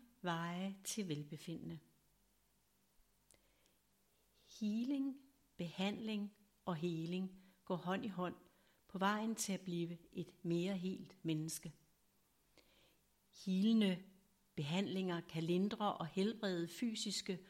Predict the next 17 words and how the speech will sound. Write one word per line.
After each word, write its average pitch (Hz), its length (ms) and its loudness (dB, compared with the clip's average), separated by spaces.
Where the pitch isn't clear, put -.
og 196 80 -2
psykiske 190 680 -2
lidelsestilstande, 165 1200 -2
som 196 200 0
måtte 196 240 4
dukke 202 300 2
op - 340 0
på - 140 -6
vejen 190 440 2
til - 200 -4
at 170 60 -2
blive 170 160 -6
et 156 120 -10
vågent 170 560 2
og 202 100 -6
fredfyldt 165 560 -4
menneske, 170 540 -2